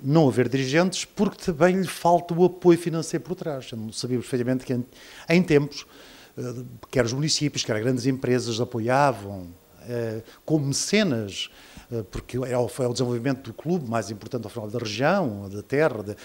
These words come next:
dos vários concelhos onde estavam, e assim já apareciam dirigentes, porque tinham algo para trabalhar. Neste momento, tentam, batem muitas portas e não lhe aparece o fundamental, que é essas verbas. Então há crise geral por todo lado. E então os dirigentes vão desistindo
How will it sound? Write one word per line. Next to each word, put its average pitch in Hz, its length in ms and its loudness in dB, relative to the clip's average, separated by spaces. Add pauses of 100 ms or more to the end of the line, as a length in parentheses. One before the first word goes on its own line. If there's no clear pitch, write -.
dos 127 160 0
vários 120 280 2
concelhos 135 520 -2 (360)
onde 151 160 0
estavam, 135 340 0 (260)
e 214 280 -2
assim - 180 0
já 202 140 0
apareciam 202 320 -4
dirigentes, 196 400 -2
porque - 180 -6
tinham 190 180 -2
algo 131 140 0
para - 80 -14
trabalhar. 101 400 -8 (100)
Neste 160 380 -4
momento, 220 580 0 (540)
tentam, 208 600 2
batem 160 360 6
muitas 139 300 -4
portas 151 400 -2
e 170 60 -8
não 202 100 -4
lhe 190 80 -2
aparece 147 460 -4
o 156 40 -14
fundamental, 180 640 -6 (340)
que - 140 -10
é - 20 -4
essas 123 200 -6
verbas. 92 360 -10
Então 127 180 -8
há 131 60 -4
crise 196 380 2
geral 113 320 0
por - 160 -16
todo 98 200 -10
lado. 92 180 -12 (380)
E 208 60 -2
então 220 340 0 (180)
os 196 100 -4
dirigentes 196 420 -2
vão 170 320 0 (240)
desistindo 214 680 0